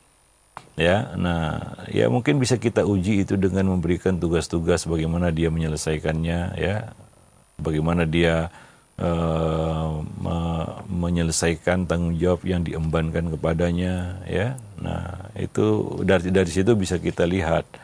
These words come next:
Dan ini perlu dilatih terus, ya, <clears throat> eh, memupuk rasa tanggung jawab ini. Nah, demikian. Meski kita telah menyiapkan lingkungan yang positif dan mendukung perkembangan mereka,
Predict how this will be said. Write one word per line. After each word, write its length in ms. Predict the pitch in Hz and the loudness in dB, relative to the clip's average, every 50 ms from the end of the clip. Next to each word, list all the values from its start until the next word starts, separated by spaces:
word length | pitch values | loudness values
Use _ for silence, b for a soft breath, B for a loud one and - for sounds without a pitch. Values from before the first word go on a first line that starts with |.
| B B B B B B B B B B | B B B B B B B B B B
Dan 400 | - 98 98 95 98 95 95 101 | 0 2 4 4 4 2 2 2
ini 160 | 104 117 123 | 2 2 2
perlu 240 | - 101 92 101 95 | 2 4 4 4 4
dilatih 400 | 90 90 90 87 85 - 82 80 | 4 4 4 2 2 2 -2 -2
terus, 400 | - 87 92 87 85 80 - - | 0 2 2 2 2 0 -2 -2
ya, 320 | 78 80 87 104 110 98 - - - | 0 2 2 2 0 -2 -6 -10 -10
<clears throat> 200 | - - - 202 | -2 2 4 6
eh, 760 | 170 127 104 90 80 80 - 87 82 85 85 87 85 85 82 82 | 6 6 6 4 2 -2 -4 -2 0 0 2 2 2 2 2 2
memupuk 320 | 82 82 80 80 82 82 | 0 0 -2 -2 -2 -2
rasa 240 | 80 76 82 80 80 | 0 0 0 0 2
tanggung 240 | 80 78 80 78 78 | 0 0 0 0 2
jawab 320 | 80 80 80 76 - 87 | 2 2 2 0 -2 -4
ini. 400 | 82 82 82 80 80 80 80 80 - b b b b b b b b b b - 82 | -4 -2 -2 -2 -4 -4 -6 -8 -12 b b b b b b b b b b -4 -2
Nah, 240 | 80 78 78 78 73 | 0 0 0 0 0
demikian. 640 | 76 78 78 76 - 78 78 76 73 76 73 73 - - - - - - - | 0 -2 -2 -2 -4 -2 0 0 0 0 -2 -6 -10 -14 -18 -20 -8 -4 -2
Meski 400 | 107 - - - 139 139 123 - | -2 0 2 4 4 4 4 4
kita 240 | - - 123 113 - | 2 2 2 2 4
telah 160 | 107 110 107 | 4 2 2
menyiapkan 480 | 110 110 110 107 107 107 - - 110 | 2 2 4 4 4 4 4 2 2
lingkungan 480 | 101 101 101 95 90 - 113 113 110 101 98 98 | 4 4 4 2 2 2 2 2 4 4 4 4
yang 160 | 98 95 92 | 4 2 2
positif 640 | - - 95 - - 120 98 - - 82 82 80 78 - - - - _ _ _ _ - | 0 0 0 2 2 0 0 0 0 0 0 0 -2 -6 -14 -20 -20 _ _ _ _ -4
dan 240 | - 95 98 92 92 | 0 2 2 4 4
mendukung 560 | 92 95 98 104 113 110 - - 117 104 95 | 4 4 4 4 4 4 4 4 2 4 2
perkembangan 640 | 87 90 - - 101 98 95 92 92 92 92 95 95 | 0 0 0 2 4 4 6 6 6 4 4 4 4
mereka, 720 | 95 95 90 101 101 - - - 73 78 80 85 - 95 | 4 4 4 4 4 2 2 2 2 2 2 0 -4 -8